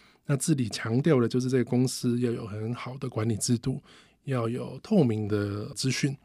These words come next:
哦，让这个投资大众都能够公平地获得可以投资的这个资讯嘛，吼。那所以我们在治理这一块呢，要强调的就是公司的治理层面，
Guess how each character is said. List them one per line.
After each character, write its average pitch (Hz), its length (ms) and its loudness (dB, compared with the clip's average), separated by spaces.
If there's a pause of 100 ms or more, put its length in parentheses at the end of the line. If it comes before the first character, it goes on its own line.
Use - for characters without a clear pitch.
(160)
哦， 117 180 -4
让 117 200 2
这 110 100 0
个 107 200 0
投 110 160 -2
资 123 120 -2
大 117 140 0
众 123 360 -4
都 113 180 -2
能 107 180 -4
够 110 320 -2 (180)
公 139 200 4
平 107 320 -4
地 104 120 -2
获 127 200 2
得 104 320 -2 (100)
可 120 200 0
以 110 340 0
投 120 160 4
资 147 160 8
的 120 100 6
这 123 120 0
个 113 100 2
资 117 180 -4
讯 120 200 -4
嘛， - 160 -10
吼。 - 160 -16 (580)
那 151 280 6
所 151 160 4
以 160 120 10
我 110 120 4
们 107 160 4
在 127 220 2
治 147 220 2
理 107 100 2
这 120 140 -2
一 123 40 0
块 120 260 -2
呢， 104 220 -2
要 117 220 -6
强 107 240 -4
调 113 160 2
的 107 60 -2
就 110 80 -6
是 113 100 0
公 120 220 2
司 - 160 -2
的 113 100 -2
治 - 160 -4
理 135 100 -6
层 117 200 -6
面， 110 200 0